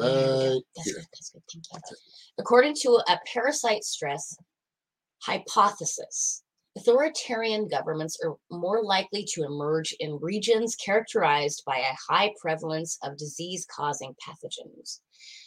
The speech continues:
Speaker 1: Why do you think everything starts in Africa?
Speaker 2: <laughs> Yeah.
Speaker 1: The re-, <laughs> the researchers wrote, they define authoritarian government as highly concentrated power structures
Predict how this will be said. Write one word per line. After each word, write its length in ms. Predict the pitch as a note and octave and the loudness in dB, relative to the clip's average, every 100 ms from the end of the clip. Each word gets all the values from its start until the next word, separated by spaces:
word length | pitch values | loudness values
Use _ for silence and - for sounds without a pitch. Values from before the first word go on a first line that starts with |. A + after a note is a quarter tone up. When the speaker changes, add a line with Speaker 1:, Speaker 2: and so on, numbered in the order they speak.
| - - _ _ | -20 -20 _ _
Speaker 1:
Why 140 | - - | -14 -14
do 80 | - | -16
you 60 | - | -12
think 140 | - - | -12 -12
everything 320 | D#3+ - G3 | -14 -12 -10
starts 320 | - - - | -10 -8 -10
in 60 | - | -10
Africa? 320 | G#3 - - - - _ _ - | -12 -14 -16 -16 -18 _ _ -2
Speaker 2:
<laughs> 200 | - - - - - | -2 -2 -14 -4 10
Yeah. 140 | A#3+ | 10
Speaker 1:
The 60 | G#3+ | 10
re-, 340 | B3+ D#4+ D#4 | 8 6 4
<laughs> 460 | - - - - - | -4 -6 -6 -8 -6
the 80 | - | -4
researchers 600 | C4 - - C#4+ B3 - _ _ - | -2 -2 -4 -4 -6 -8 _ _ 0
wrote, 320 | D#3+ C#3+ C3 - _ _ _ - - - - | 2 2 0 -6 _ _ _ -20 -20 -18 -2
they 220 | F#3 C4+ | 8 8
define 480 | C4+ - B3 C4 C4+ | 6 -2 0 0 0
authoritarian 800 | G#3+ G3 G#3 G3+ F3 E3+ E3 D#3+ D#3+ - _ _ - E3 | -4 -2 -2 -2 -2 0 0 0 -2 -4 _ _ -14 -4
government 520 | G3+ D#3+ B2 - - - _ | -4 -2 -4 -8 -14 -18 _
as 380 | D#3+ D#3 D#3 - _ _ _ - | -2 -2 -2 -6 _ _ _ -8
highly 440 | - A#3 C#4 D4 | 2 4 4 -2
concentrated 800 | - D#3+ D#3 - D#3+ E3+ D3+ D3 | -4 -6 -4 -4 -6 -2 -2 -2
power 380 | - - G#3 A#3+ | -8 0 4 4
structures 800 | A#3 - - - - A#2+ - | 2 -4 -4 -4 -2 -4 -4